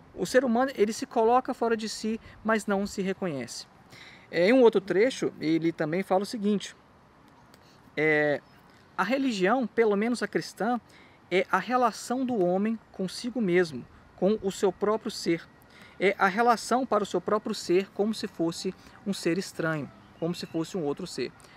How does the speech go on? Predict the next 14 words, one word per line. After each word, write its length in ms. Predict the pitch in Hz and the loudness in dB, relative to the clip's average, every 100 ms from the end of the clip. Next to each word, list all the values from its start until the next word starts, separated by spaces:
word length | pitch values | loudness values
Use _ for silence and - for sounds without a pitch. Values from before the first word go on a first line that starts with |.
| - - | -14 -10
Aqui 200 | - 247 | -4 -2
ele 140 | 254 | 0
tá 160 | 214 220 | 2 2
mais 180 | 226 | 2
ou 80 | 220 | 2
menos 200 | 180 202 | 0 -2
reafirmando 680 | 196 214 - 190 160 185 185 | -2 -2 -2 -4 0 0 -2
o 40 | - | -4
que 100 | 135 | -6
a 60 | |
gente 160 | 151 165 | -4 -6
acabou 380 | 160 143 147 147 | -4 -4 0 -2
de 160 | 147 | -2
explicar, 580 | 139 131 - 233 - 233 | -6 -8 -10 -2 2 2